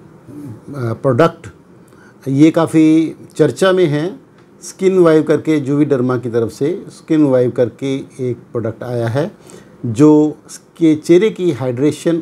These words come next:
और चेहरे की ग्लो के लिए इसको यूज़ किया जाता है। अ, Skin Vive का अगर हम price देखें, तो ये तकरीबन six fifty dollars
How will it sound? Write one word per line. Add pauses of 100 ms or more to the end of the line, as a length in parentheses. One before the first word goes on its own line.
और
चेहरे
की (120)
ग्लो
के
लिए (520)
इसको
यूज़
किया
जाता
है।
अ, (1200)
Skin
Vive
का
अगर
हम
price (380)
देखें, (440)
तो
ये
तकरीबन
six
fifty
dollars